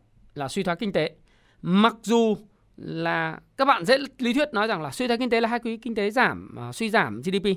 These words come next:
là bởi vì theo Amber, Amber đó là Cục Nghiên cứu Kinh tế của Hoa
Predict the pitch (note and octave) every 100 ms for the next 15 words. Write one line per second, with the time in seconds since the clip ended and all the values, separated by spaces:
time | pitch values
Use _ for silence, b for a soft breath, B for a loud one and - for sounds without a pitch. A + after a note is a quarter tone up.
0 | b b b b b G3+ F#3 F3 F#3+ F#3
1 | A#3+ A#3+ A#3 - _ - A3 A3+ B3+ C#3+
2 | - _ _ _ - A#3 A3+ A#3 A3 A#3
3 | A3+ G#3+ - A#3 G3+ G#3+ G#3+ A3+ G3 G#3
4 | G#3